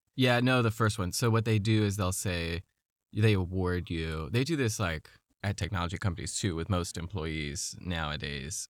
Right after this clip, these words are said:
Um, not all technology, but some do it, where they give you equity-based compensation. They'll give you what they call R S Us, restricted stock units, and they award you, part of your compensation is in stock.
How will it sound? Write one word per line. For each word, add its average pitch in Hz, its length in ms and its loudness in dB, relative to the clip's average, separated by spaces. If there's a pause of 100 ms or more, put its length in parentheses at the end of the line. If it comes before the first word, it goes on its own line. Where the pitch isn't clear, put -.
Um, 78 580 -8
not 107 220 0
all 85 160 -4
technology, - 380 -10
but 104 100 -4
some 85 260 0
do 76 140 -8
it, - 160 -10 (400)
where 104 100 0
they 92 80 2
give 90 140 0
you 87 120 0
equity-based 90 540 -2
compensation. 87 500 -4
They'll 87 120 -2
give 90 160 0
you 85 100 -2
what 85 140 -4
they 85 80 -2
call - 200 -8
R 92 220 2
S - 240 -6
Us, 73 260 -4
restricted - 440 -6
stock - 260 -6
units, 80 400 -6 (720)
and 101 160 4
they 87 280 0
award 107 420 4
you, 104 80 2
part 135 240 2
of 117 100 0
your 107 100 2
compensation 101 720 -2
is 85 160 -4
in 90 220 -2
stock. 73 560 -6